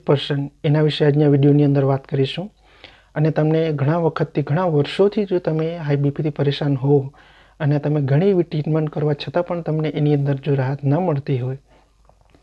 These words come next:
તો આ વીડિયો તમે અંત સુધી લેજો અને તમને ખૂબ સારું રિઝલ્ટ તમને એકથી બે જ મહિનાની અંદર તમને જોવા મળી શકશે. એટલે તમને હાઈ બી પીથી પરેશાન થઈ ચૂક્યા હો, તો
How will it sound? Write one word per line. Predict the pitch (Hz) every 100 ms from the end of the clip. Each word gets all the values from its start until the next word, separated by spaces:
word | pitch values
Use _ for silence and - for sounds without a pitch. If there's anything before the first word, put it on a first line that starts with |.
| _ - -
તો | _ 156
આ |
વીડિયો | 151 147 151
તમે | 147 147
અંત | 156
સુધી | 160 160 160 160
લેજો | 156 156 156 - _
અને | 151 143
તમને | 143 147 151 175 - - _ -
ખૂબ | 185 214
સારું | - 170 156 143
રિઝલ્ટ | 147 127 156 147
તમને | 147 156 156
એકથી | 156 - 151 147
બે | 170
જ | 165
મહિનાની | 156 147 147 143
અંદર | 143 135 -
તમને | 139 135 139
જોવા | 135 185
મળી | 160 147 139
શકશે. | 139 - - 151 - - - - -
એટલે | 147
તમને | 151 151 151
હાઈ | 127 160
બી | 180
પીથી | 180 180 175 175
પરેશાન | 156 147 156 156
થઈ | 151
ચૂક્યા | 156 147 - 151 135
હો, | 139 143 _ _ - -
તો | -